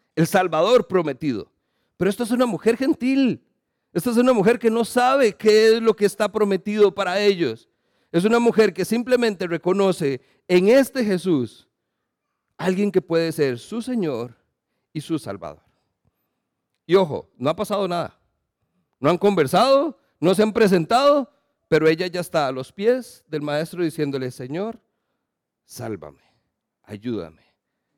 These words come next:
dame lo que quiero". Ella está convencida de que sabe quién es Jesús y lo que Él es capaz de hacer. Ojo,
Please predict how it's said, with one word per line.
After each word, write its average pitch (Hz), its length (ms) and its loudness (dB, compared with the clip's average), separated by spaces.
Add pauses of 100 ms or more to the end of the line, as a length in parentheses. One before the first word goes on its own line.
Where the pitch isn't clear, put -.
(420)
dame 139 300 -4
lo 139 120 -2
que 113 140 -14
quiero". 98 320 -12 (1300)
Ella 135 220 -6
está 147 280 -8
convencida 131 840 -8
de 151 140 -6
que 107 160 -16
sabe 131 460 -10
quién 123 300 -8
es 117 120 -12
Jesús 185 500 -14
y 139 80 -4
lo 120 160 -8
que 117 240 -10
Él 131 80 -10
es 135 140 -12
capaz - 320 -16
de 104 140 -16
hacer. - 280 -20 (1700)
Ojo, 131 400 -8